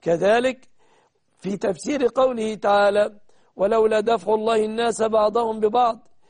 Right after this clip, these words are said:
لفسدت الأرض"، وجه آخر من وجوه التفسير، ألا وهو أن الله يدفع العذاب عن الناس، ب-،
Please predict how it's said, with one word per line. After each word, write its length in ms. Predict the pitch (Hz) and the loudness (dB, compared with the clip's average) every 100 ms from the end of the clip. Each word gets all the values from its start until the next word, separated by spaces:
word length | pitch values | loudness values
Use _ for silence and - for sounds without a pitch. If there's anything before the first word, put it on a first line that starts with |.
| _ - | _ -4
لفسدت 720 | 196 185 247 220 220 226 220 | -4 0 -2 0 0 0 0
الأرض"، 340 | 269 262 311 - _ _ _ - | 0 0 -2 -12 _ _ _ -4
وجه 440 | 220 196 208 208 - | -2 -2 -4 -6 -2
آخر 460 | 269 277 214 233 226 | 0 0 0 0 0
من 200 | 226 220 | -4 -4
وجوه 360 | 220 208 302 | -4 -4 -6
التفسير، 800 | 254 220 240 208 - 220 190 190 _ _ _ _ 220 | -6 -4 -4 -4 -6 -8 -8 -10 _ _ _ _ -2
ألا 260 | 233 226 | 0 2
وهو 520 | 202 196 190 208 175 165 - _ _ _ - | 2 2 2 0 -2 -8 -20 _ _ _ -4
أن 180 | 220 233 | -2 0
الله 260 | 240 254 | 0 2
يدفع 480 | 247 311 - 226 233 | 2 0 -2 0 2
العذاب 520 | 226 220 214 233 214 | 2 2 2 2 2
عن 220 | 208 196 | 0 0
الناس، 500 | 190 185 202 240 - _ _ _ _ _ | -4 -4 -2 -2 -8 _ _ _ _ _
ب-، 220 | 208 240 | -8 -6